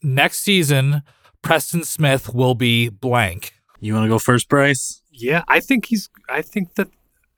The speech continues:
Speaker 3: um, I think he'll be released. I think just given the business of the N F L and what the Packers need to do,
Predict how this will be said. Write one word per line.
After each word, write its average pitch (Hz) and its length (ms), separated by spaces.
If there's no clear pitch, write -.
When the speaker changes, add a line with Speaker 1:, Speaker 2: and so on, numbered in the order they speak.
Speaker 3:
um, 135 340
I 151 140
think 180 240
he'll 185 160
be 160 180
released. 143 520
I 127 100
think 135 260
just - 420
given 127 340
the 110 140
business 131 520
of 113 140
the 110 480
N 123 80
F 123 280
L 135 300
and 117 120
what 117 140
the - 80
Packers 117 500
need 113 220
to 101 80
do, 123 560